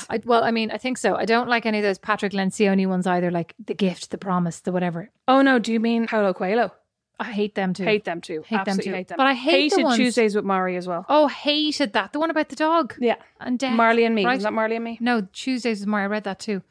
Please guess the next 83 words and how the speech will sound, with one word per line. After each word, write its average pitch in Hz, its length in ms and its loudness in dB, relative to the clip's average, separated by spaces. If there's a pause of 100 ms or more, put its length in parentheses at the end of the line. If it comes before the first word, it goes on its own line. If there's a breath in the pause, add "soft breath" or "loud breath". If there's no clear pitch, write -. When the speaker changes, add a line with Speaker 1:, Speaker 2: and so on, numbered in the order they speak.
(160)
Speaker 2:
Oh. - 80 -2
Speaker 1:
I 214 100 0
was 226 100 -6
told 254 280 0
it 233 40 -2
was 214 140 -4
amazing. 214 440 0
I - 20 4
was 294 80 4
Speaker 2:
I - 20 6
Speaker 1:
living 330 200 6
in 381 40 6
Speaker 2:
know. 415 80 4
Speaker 1:
Italy. 320 160 4
It 190 40 -2
was 320 120 -10
crap. - 720 -4 (540)
Speaker 2:
I 262 60 -2
know. 302 200 0
You 277 100 2
know 285 140 6
what? 320 200 4
A 214 40 -10
friend 254 160 2
of 247 80 4
mine 233 100 2
actually 220 320 -6
texted 208 120 -8
me 220 80 -4
today 208 160 -2
and 196 80 2
was 196 100 -4
like, 190 160 -2
"Oh 208 60 0
my 220 100 4
God, 208 120 2
hilariously, 208 460 4
after 190 200 -4
you 202 120 -2
giving 202 160 0
out 196 100 2
about 190 180 -2
Glennon 190 240 0
Doyle 185 160 2
yesterday, 185 240 -2
I 185 40 0
got 185 140 -2
a 180 40 -12
text - 260 -2
from 190 100 -4
a - 20 -8
friend 190 200 0
of - 20 -2
mine 185 140 -2
going, 185 180 -2
'I'm 190 120 -4
reading 196 180 -6
this 190 160 -6
incredible 190 420 -2
book.'" - 380 -6 (220)
<laughs> - 220 -12
And 226 80 4
it 202 40 6
was 190 140 2
Glennon 180 240 0
Doyle's 180 200 -4
Speaker 1:
I 320 40 2
Speaker 2:
book. 392 80 6
Speaker 1:
mean, 440 180 4
each 381 320 0
to 311 80 2
their 214 200 6
own, 226 280 6
right? 202 260 4
But, 220 120 0
like, 220 180 2
I 220 120 -2
also 269 440 2
hate 220 280 -2
the 220 60 -2
books 190 300 -2
that 190 160 0
are 185 200 0